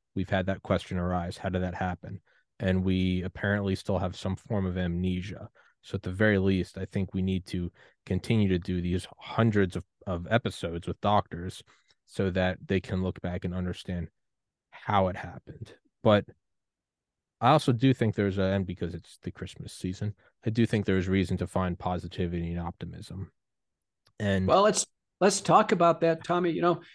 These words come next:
Speaker 2: I was, uh, reinstated. You know, former President Trump had a, uh, survey done on Twitter, should he be restored? The answer was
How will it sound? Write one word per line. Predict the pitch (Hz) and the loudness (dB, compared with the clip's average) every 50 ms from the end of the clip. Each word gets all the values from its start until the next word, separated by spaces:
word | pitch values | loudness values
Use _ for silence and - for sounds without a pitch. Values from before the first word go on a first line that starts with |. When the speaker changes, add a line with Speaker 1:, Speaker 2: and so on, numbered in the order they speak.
| - _ _ _ | -20 _ _ _
Speaker 2:
I | - 160 165 | 2 2 4
was, | 160 160 175 202 196 160 - - - | 6 6 6 6 4 2 0 -2 -2
uh, | 180 165 156 135 | -2 0 0 2
reinstated. | 151 175 185 170 165 156 - - - 170 185 180 175 165 | 4 6 6 6 4 2 -2 -2 2 2 4 4 2 2
You | - 165 160 | 0 0 -2
know, | - - _ | -2 -4 _
former | - - 240 262 269 247 | 0 2 4 6 6 6
President | - 208 226 233 - 220 185 170 156 151 | 6 6 4 6 4 4 2 2 0 -2
Trump | - - 185 214 226 185 - - _ - - _ _ _ _ | -2 2 4 4 4 2 0 -6 _ -20 -20 _ _ _ _
had | - 175 180 214 214 185 180 | 2 4 6 6 4 4 2
a, | - 180 170 170 165 156 147 139 - - _ _ _ _ _ _ _ _ - | 2 4 4 4 4 2 0 -2 -4 -10 _ _ _ _ _ _ _ _ -4
uh, | 135 131 135 135 139 139 | -2 -2 -2 -2 -4 -4
survey | - - - 214 240 247 233 208 165 139 | -4 -4 0 4 4 6 6 6 4 4
done | 139 170 185 | 4 4 4
on | 185 180 170 - | 4 2 0 -2
Twitter, | - - 185 214 220 185 151 | -2 0 2 4 4 2 2
should | - - 202 208 | 2 2 4 4
he | 202 | 4
be | 185 - 190 196 185 | 4 4 2 2 2
restored? | 165 170 160 - - - 175 185 190 185 165 | 2 0 0 -2 -2 0 2 4 4 4 4
The | 147 151 156 | 2 2 4
answer | 165 190 190 - 190 | 2 2 2 2 2
was | 165 160 147 - | 2 2 0 -2